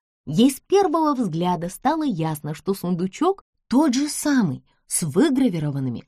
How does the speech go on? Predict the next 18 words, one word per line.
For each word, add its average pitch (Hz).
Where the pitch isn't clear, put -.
на 190
нём 180
витыми 165
свечами 226
и 277
надписью 165
«Частная 151
собственность 262
Асы 185
Сидни». 127
Она 247
извлекла 202
его 214
наружу. 156
Сгибаясь 196
под -
тяжестью 147
сундучка, 135